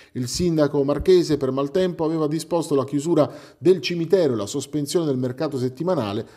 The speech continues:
domenicale, appunto nella giornata di ieri. A Rocca Piemonte chiusa per permettere la pulizia della carreggiata da parte della Protezione Civile il corso Mario Pagano, quello che congiunge il centro cittadino con l'intersezione che porta a Castel San Giorgio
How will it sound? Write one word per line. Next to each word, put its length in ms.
domenicale, 880
appunto 400
nella 200
giornata 340
di 180
ieri. 380
A 60
Rocca 320
Piemonte 480
chiusa 500
per 200
permettere 500
la 120
pulizia 440
della 240
carreggiata 640
da 140
parte 300
della 120
Protezione 500
Civile 480
il 100
corso 380
Mario 320
Pagano, 440
quello 220
che 220
congiunge 560
il 100
centro 380
cittadino 480
con 180
l'intersezione 1080
che 120
porta 380
a 20
Castel 340
San 200
Giorgio 460